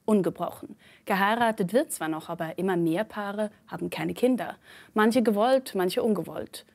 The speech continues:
Die Familie ist auf dem Prüfstand. Darüber spreche ich heute mit der Theologin, vierfachen Mutter und bald siebenfachen Großmutter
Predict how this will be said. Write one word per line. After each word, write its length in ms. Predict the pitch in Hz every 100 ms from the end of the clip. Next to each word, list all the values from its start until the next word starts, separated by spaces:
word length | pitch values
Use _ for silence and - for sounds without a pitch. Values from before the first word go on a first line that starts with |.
| _ _ -
Die 60 |
Familie 520 | 196 208 190 220 226 226 _
ist 160 | - 165
auf 100 | -
dem 140 | 175
Prüfstand. 720 | - 233 - - - - - _ - - _
Darüber 440 | 185 180 226 247
spreche 360 | 240 - 196 -
ich 140 | 175
heute 300 | 185 208 -
mit 180 | 190 180
der 160 | 175 170 - _
Theologin, 600 | - 190 190 214 254 285 - - -
vierfachen 680 | - 247 247 214 - 196 190
Mutter 260 | 240 208
und 180 | 170 165
bald 320 | 190 196 247
siebenfachen 640 | - 233 214 - 196 202 185
Großmutter 680 | 190 214 - 196 190 185